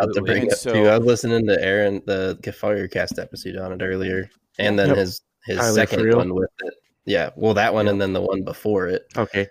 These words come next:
Speaker 1: And,
Speaker 4: Yep.
Speaker 1: yeah, like, the, they might not, you know, they're not all, uh,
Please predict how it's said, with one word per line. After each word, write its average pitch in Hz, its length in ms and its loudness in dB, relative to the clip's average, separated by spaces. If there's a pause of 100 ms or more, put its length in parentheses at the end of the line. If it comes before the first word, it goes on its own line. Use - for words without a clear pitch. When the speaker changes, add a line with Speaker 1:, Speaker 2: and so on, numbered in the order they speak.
(140)
Speaker 1:
And, 92 120 0
Speaker 4:
Yep. 104 240 -4
Speaker 1:
yeah, 92 280 -4 (100)
like, 90 260 -4
the, 95 300 2 (1080)
they 110 180 4
might 107 400 2
not, 101 400 2
you 104 80 -4
know, 95 120 -2
they're 107 120 2
not 107 260 2
all, 98 520 2
uh, 71 360 -4